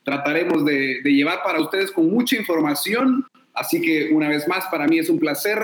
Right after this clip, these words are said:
eh, que ustedes estén acompañándonos de a poquito, vayan, eh, escribiéndonos desde dónde se encuentran, desde dónde nos saludan, para, eh, eh, saludarlos y poder arrancar este primer programa del año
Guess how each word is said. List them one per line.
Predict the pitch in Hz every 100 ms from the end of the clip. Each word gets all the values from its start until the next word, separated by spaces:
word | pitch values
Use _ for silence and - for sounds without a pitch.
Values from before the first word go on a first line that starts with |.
| 220 - _ -
eh, | 127 127
que |
ustedes | 135 151 156
estén | 151 151 160
acompañándonos | 143 139 139 170 180 143
de |
a | 131 -
poquito, | 175 165 240 233 - 214
vayan, | 185 185 185 175 170 - -
eh, | 131 147 139 -
escribiéndonos | 147 - 156 180 220 208 208 165
desde | 156 143
dónde | 175 180
se | -
encuentran, | 139 196 214 208 143
desde | 131
dónde | 135 165
nos | 160 143
saludan, | 131 165 196 196 196 - _ -
para, | - 139 135 131 156 127 123 -
eh, | 135 127 -
eh, |
saludarlos | 135 139 135 147 202 208 208 208 - - _
y | - 147 143
poder | 139 156 196 226 208 - -
arrancar | 147 143 147 147 202 208
este | 180 - 170
primer | 147 143 165 185 -
programa | 147 131 165 180 160
del | 131
año | 175 208 220